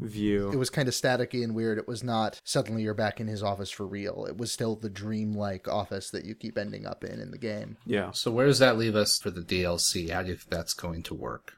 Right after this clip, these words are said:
Speaker 2: Personally, I think the D L C will be strongest if it's completely unrelated characters. Who are not Booker, but it's kind of anybody's guess. They haven't announced any of it. So maybe it'll be deleted scenes, maybe it'll be adding stuff to the middle of the game, which is the worst way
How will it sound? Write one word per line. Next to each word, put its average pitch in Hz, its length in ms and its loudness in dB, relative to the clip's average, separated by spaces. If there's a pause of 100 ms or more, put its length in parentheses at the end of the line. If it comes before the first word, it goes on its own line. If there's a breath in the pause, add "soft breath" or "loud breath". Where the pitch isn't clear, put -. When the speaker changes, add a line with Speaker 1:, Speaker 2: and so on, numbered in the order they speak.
Speaker 2:
Personally, 196 640 2
I 147 140 6
think 170 220 -2
the 151 100 -6
D 135 160 4
L 131 140 6
C 120 440 2
will 123 340 0
be 117 140 4
strongest 127 600 4
if 123 160 2
it's - 420 0 (300)
completely 131 480 2
unrelated 110 500 2
characters. 175 720 -6 (220)
Who 127 120 0
are 117 80 2
not 113 400 4
Booker, 165 460 -2 (260)
but 127 960 4
it's 135 280 0
kind 135 200 2
of 113 60 -2
anybody's 107 380 0
guess. 104 160 -2
They 127 100 0
haven't 127 220 4
announced 113 440 0
any 101 240 -6
of - 160 -6
it. - 260 -6 (560)
So 127 180 -2
maybe 127 240 4
it'll 117 120 4
be 120 100 4
deleted 107 400 0
scenes, 139 580 0
maybe 113 200 2
it'll 107 160 0
be 107 240 0
adding 107 380 2
stuff - 260 0
to 107 80 -6
the 101 80 -4
middle 101 260 -2
of 98 60 -4
the 104 60 -6
game, 110 280 0
which 104 200 -4
is 95 180 -4
the 95 140 -2
worst 101 340 -4
way 110 280 -2